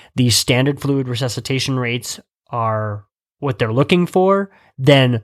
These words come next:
make sure you use the rule of nines, determine your total body surface area burn,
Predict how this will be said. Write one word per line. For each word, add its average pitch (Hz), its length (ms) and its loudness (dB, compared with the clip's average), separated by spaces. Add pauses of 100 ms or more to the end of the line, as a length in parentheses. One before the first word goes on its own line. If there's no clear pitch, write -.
make 120 220 0
sure 143 160 2
you 143 160 4
use 135 360 4
the 104 80 -4
rule 123 260 2
of 165 120 -2
nines, 127 520 2
determine 123 500 -2
your 147 80 0
total 151 300 -2
body 143 240 4
surface 135 340 -2
area 147 260 4
burn, 120 440 2